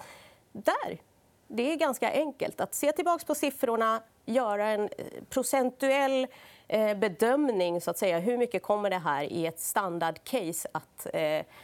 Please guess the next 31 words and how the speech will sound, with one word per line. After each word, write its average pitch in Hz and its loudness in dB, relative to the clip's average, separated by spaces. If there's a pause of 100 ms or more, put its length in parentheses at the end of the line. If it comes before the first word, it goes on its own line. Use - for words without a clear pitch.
(540)
ha 175 0
för 165 -2
utveckling 269 0
och 208 2
växa? - -2 (500)
Eh, 214 2
och 294 0
därifrån 180 2
se, 180 2
eh, 170 0 (600)
till 170 0
specifika 202 0
händelser 190 -2
då. 131 -2
Det 190 -4
kan 247 0
ju 294 2
vara 190 0
en 160 -2
vinstvarning, 226 0
det 202 0
kan 165 -4
vara 156 -2
ett 151 -6
avtal 156 -2
som 151 -8
har - -6
skrivits 240 -4
eller 302 0
det 151 -2
kan 156 -6